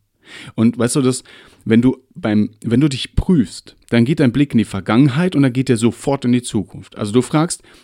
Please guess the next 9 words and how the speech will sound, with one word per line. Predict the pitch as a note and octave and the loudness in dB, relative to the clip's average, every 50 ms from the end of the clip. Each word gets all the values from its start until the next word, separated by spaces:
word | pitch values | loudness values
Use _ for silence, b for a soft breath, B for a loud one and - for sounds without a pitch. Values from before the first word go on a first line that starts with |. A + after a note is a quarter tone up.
| b | b
„Was | - C#3+ D#3 - | -4 -4 -2 -2
habe | G#3 G#3+ | -4 -6
ich | F#3+ - | -6 -6
gerade | - A#2+ A#2+ A#2 G#2 | -6 -4 -4 -4 -4
gemacht? | - F#2+ F2 F#2 A2 F3 - - - - - _ _ _ _ _ _ _ _ b b b b b b b b b b b - | -2 -2 0 0 0 -2 -2 -6 -12 -20 -20 _ _ _ _ _ _ _ _ b b b b b b b b b b b -4
Wie | B2 A#2+ | -2 -2
soll | G#2 B2 A2 G2 | 2 2 2 2
ich's | F#2 - - | 2 -2 -6
tun? | - - C3 E3+ A3 - - | -6 -2 0 0 0 0 -2